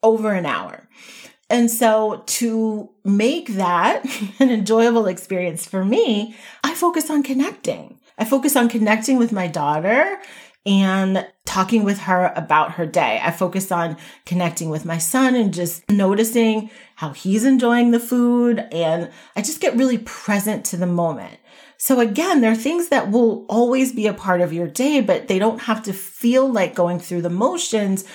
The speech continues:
when you know what your values are and you can make, um, that experience align with what you value in the moment. Okay. So beyond awareness, you really do want to document those desires that you have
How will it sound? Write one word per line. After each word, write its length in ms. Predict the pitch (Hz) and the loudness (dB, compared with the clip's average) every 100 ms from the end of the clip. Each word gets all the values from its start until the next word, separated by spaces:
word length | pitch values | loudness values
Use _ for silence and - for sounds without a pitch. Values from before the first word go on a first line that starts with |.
| - - | -20 -6
when 300 | 190 240 254 | 0 2 4
you 100 | 254 | 4
know 260 | 233 202 202 | 4 2 0
what 220 | 202 - | -2 0
your 140 | 180 | -2
values 760 | 156 160 170 220 247 226 190 - | -2 0 4 4 4 2 0 -2
are 260 | 135 156 | -2 0
and 220 | - 180 | 0 -2
you 140 | 180 190 | -2 -4
can 400 | - 196 180 180 | -2 -2 0 0
make, 340 | 190 202 - - - _ | -2 -4 -8 -20 -20 _
um, 220 | 180 175 | -4 -2
that 300 | 160 160 180 | 0 0 2
experience 920 | 175 175 - - 220 214 175 165 160 - - _ | 2 0 -2 0 2 2 0 -2 -6 -10 -16 _
align 580 | 185 175 175 180 185 180 | 0 2 2 2 2 2
with 200 | 170 - | -2 0
what 160 | 165 165 | -2 -2
you 100 | 160 | -2
value 560 | 151 165 165 226 233 | 0 2 2 0 0
in 140 | 170 156 | -2 -2
the 80 | 156 | -2
moment. 560 | 139 98 - - - - _ _ - | -6 -10 -16 -18 -18 -18 _ _ -14
Okay. 400 | 170 208 - - _ _ _ _ - | -6 -6 -6 -12 _ _ _ _ -8
So 580 | - 285 262 254 - | 0 4 4 4 2
beyond 560 | 185 247 247 277 415 440 | -2 2 4 2 0 0
awareness, 1000 | 381 190 214 240 269 185 147 185 233 - - _ _ _ | 0 0 2 2 2 0 -2 -4 -8 -12 -18 _ _ _
you 220 | 202 254 | 0 2
really 320 | 254 381 392 | 2 2 0
do 220 | 208 247 254 | 0 0 2
want 220 | 240 208 | 2 0
to 60 | |
document 920 | 175 180 - - 233 220 190 165 - 165 | 0 -2 -2 -2 0 2 2 -2 -4 0
those 400 | 180 180 175 175 | 0 0 -2 -6
desires 680 | - 180 165 147 151 165 165 | -6 -4 2 2 2 0 -2
that 260 | - - | -6 -6
you 140 | 147 147 | -8 -10
have 640 | - 135 98 - - - | -6 -2 -2 -4 -18 -20